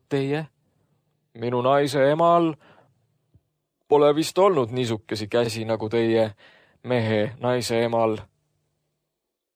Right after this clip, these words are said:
Karin ei saanud kohe hästi aru, mis see pidi tähendama.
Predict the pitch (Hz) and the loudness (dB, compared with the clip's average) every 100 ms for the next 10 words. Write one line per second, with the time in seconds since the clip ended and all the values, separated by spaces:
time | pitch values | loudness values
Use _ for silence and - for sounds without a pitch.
0 | _ _ _ _ - 135 170 160 156 165 | _ _ _ _ -8 -4 -4 -4 -6 -8
1 | 151 165 170 170 - 185 151 170 - 196 | -8 -8 -8 -8 -6 -6 -6 -10 -4 -2
2 | 165 156 147 139 185 143 - - - - | -4 -6 -10 -4 -4 -4 -12 -16 -18 -18